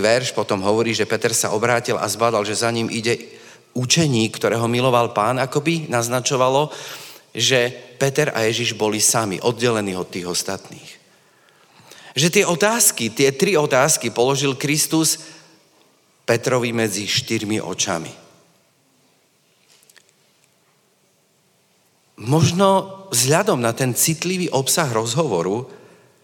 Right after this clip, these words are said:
Ježiš nechcel, aby prebiehal v prítomnosti druhých.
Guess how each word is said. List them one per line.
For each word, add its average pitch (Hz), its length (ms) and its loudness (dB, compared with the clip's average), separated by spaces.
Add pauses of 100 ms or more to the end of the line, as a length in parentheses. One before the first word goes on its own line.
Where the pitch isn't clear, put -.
(440)
Ježiš 117 380 0
nechcel, 87 480 0 (400)
aby 95 160 -4
prebiehal 101 640 0
v 90 160 -10
prítomnosti 95 640 -4
druhých. 87 640 -8